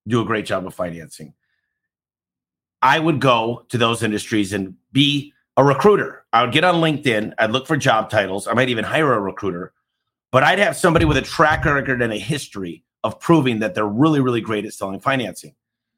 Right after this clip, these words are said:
Then I would get them trained in your service. And then what I would do is use them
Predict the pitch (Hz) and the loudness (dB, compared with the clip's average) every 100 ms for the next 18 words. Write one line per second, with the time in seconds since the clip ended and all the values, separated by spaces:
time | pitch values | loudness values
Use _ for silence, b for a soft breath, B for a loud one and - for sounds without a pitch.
0 | _ _ _ _ 139 180 180 165 165 147 | _ _ _ _ 2 4 4 2 0 0
1 | 127 - 170 165 151 165 139 - 180 170 | 0 2 2 2 2 0 -2 2 2 2
2 | 120 120 - - - 120 120 147 147 139 | -2 -4 -10 -16 -6 -2 0 0 2 2
3 | 131 113 156 139 107 135 113 123 135 110 | 0 2 2 2 0 -2 0 0 0 0
4 | 113 | -8